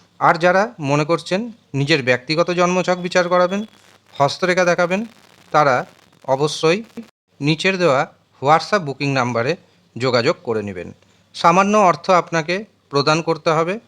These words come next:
তার বিনিময়ে জন্মছক বিচার করাতে পারবেন, হস্তরেখা বিচার করাতে পারবেন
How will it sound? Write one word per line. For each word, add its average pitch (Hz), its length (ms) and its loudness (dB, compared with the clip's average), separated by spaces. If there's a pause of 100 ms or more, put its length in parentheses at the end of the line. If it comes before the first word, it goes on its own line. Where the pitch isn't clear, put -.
(340)
তার 151 180 4
বিনিময়ে 156 380 0
জন্মছক 135 500 0
বিচার 156 280 -2
করাতে 165 300 0
পারবেন, 165 320 -2 (480)
হস্তরেখা 156 500 0
বিচার 170 280 -2
করাতে 170 280 0
পারবেন 170 320 -2